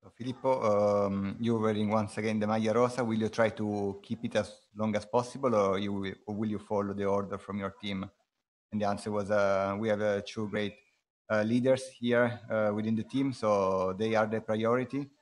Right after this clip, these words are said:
Uh, of course, I would like to keep it as long as possible, but I know that, uh, the first summit finish, uh, I will have,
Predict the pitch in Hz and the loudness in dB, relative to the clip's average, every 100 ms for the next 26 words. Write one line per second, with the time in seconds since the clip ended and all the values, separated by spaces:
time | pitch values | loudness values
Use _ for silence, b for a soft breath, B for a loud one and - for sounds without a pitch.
0 | b _ - 104 101 - 110 - 104 104 | b _ 0 0 0 -2 -4 -2 -4 -2
1 | 104 - 104 101 120 113 104 104 110 110 | -4 -4 -6 -4 -6 -6 -4 -2 -2 -2
2 | 104 - 123 120 120 110 101 101 101 104 | -2 0 -2 0 -2 0 0 0 0 0
3 | 101 98 98 95 101 - 101 - 107 104 | -2 0 0 0 -2 -8 -10 -4 -2 -4
4 | - 110 104 107 - 104 90 101 104 107 | -6 -4 -2 -4 -4 -6 -4 -4 -2 -2
5 | 104 | -2